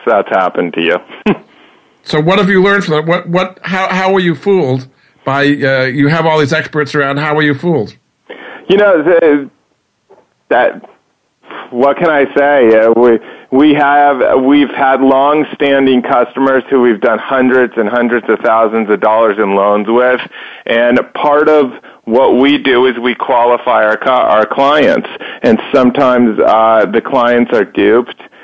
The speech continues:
Speaker 1: and, uh, and we, um,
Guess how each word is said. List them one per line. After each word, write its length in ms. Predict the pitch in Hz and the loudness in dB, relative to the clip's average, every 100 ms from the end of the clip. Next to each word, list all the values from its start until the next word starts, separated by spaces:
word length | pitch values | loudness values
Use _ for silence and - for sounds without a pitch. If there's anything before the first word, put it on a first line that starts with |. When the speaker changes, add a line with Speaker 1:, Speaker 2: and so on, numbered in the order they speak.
| - | -14
Speaker 1:
and, 460 | - 113 107 110 107 | -4 0 2 0 0
uh, 600 | 113 107 104 101 101 92 - _ _ - | 2 2 2 2 2 0 -6 _ _ -8
and 720 | - 110 110 107 107 98 110 110 | -2 0 0 0 -4 -8 -14 -4
we, 560 | 120 123 123 123 110 - - | -2 0 0 0 -2 -4 -2
um, 500 | 104 107 107 107 | 0 2 2 0